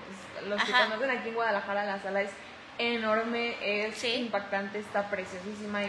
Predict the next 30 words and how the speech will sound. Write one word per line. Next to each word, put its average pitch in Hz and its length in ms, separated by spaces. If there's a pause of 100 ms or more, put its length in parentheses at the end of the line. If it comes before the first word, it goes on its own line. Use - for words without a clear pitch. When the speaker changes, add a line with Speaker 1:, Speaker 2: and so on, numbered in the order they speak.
(160)
Speaker 1:
cabe 214 380 (460)
muchísima 220 480
gente, 180 220 (100)
muchísima, 202 680
fácil 220 280
unas 226 180
cuatro 196 280
mil 185 220
personas, - 520
¿no? 262 100
Speaker 2:
Ujú. 254 240 (520)
Speaker 1:
Ento-, 233 280
y 226 100
era 220 160
de 214 80
los 202 140
eventos 190 240
más 202 140
grandes, 240 300 (140)
pero 214 140
Speaker 2:
Sí. 208 100
Speaker 1:
yo 226 60
no 226 80
sab-, 202 280
yo 233 100
no 254 60
había 254 140
dimensionado 226 480
eso, 294 180
entonces 233 400